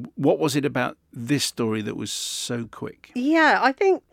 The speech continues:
Speaker 2: I think there were a couple of things at play. First of all was the fact that the book that I wrote before this, which was called The Family Remains, is one of the most complicated books I've ever written.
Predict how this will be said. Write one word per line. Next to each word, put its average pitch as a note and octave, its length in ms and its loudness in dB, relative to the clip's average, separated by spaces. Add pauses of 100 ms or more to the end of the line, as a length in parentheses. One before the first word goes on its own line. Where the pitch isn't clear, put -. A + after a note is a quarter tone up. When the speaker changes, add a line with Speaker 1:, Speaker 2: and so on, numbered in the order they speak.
Speaker 2:
I B3+ 60 0
think D4+ 160 2
there C#4+ 100 6
were C#4 80 0
a C#4 60 0
couple D#4 300 0
of C#4+ 80 -4
things A3+ 280 2
at F#3+ 140 -4
play. D#3+ 320 2
First C4+ 320 2
of B3+ 80 0
all A#3 160 6
was G3+ 200 4
the G#3 60 -10
fact - 200 0
that G3 120 -4
the G3 60 -4
book G3+ 240 -2
that G#3+ 80 2
I G3+ 40 2
wrote G3 200 2
before G#3 320 2
this, E3+ 220 -4
which F3 160 -8
was E3+ 100 -12
called F#3 160 -4
The F#3 60 -8
Family F3+ 320 0
Remains, F3 320 0
is E3+ 80 -6
one F3+ 100 0
of F3+ 60 2
the F3+ 40 0
most F3 140 -2
complicated F3+ 560 -4
books E3+ 200 -6
I've E3 120 -4
ever D#3+ 160 -4
written. D3+ 420 -4